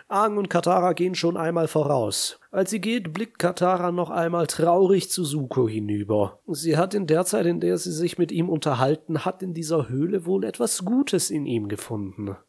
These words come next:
Wie das wohl ausgeht, nun, damit will Iro jetzt mit ihm drüber reden. Er sagt, dass er nun an einem Scheideweg seines Schicksals steht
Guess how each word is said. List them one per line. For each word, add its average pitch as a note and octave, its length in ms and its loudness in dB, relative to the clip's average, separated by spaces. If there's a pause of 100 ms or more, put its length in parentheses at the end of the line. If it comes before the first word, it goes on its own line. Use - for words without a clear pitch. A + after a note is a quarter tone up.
(120)
Wie A2+ 200 -4
das D#3 300 2
wohl F#3+ 160 2
ausgeht, F3 920 2
nun, G#3 460 2
damit F#3+ 420 0
will F3+ 200 4
Iro F#3+ 400 0
jetzt E3+ 340 2
mit D#3 220 -4
ihm D3 240 -6
drüber B2+ 460 -2
reden. G#2+ 500 -2 (380)
Er D3 120 -2
sagt, G3 340 0
dass F3 140 -2
er E3 80 -2
nun E3+ 200 0
an D3+ 140 -2
einem C3+ 260 -4
Scheideweg D#3+ 600 -2
seines C#3 340 -2
Schicksals - 640 -4
steht F#2+ 400 -6